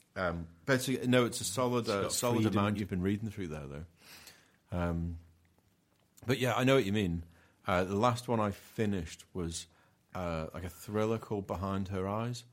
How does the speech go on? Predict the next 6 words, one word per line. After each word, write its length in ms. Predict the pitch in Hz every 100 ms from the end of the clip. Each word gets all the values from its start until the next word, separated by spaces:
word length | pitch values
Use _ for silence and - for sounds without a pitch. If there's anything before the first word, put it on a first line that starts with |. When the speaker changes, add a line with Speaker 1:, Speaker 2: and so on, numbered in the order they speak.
| _ _ _ _
Speaker 1:
which, 300 | 92 - - _ _ _ -
uh, 60 | 104 95
was, 260 | 104 87 - -
is 180 | 85 - -
fucking 380 | 101 - 85 80
good, 260 | 90 76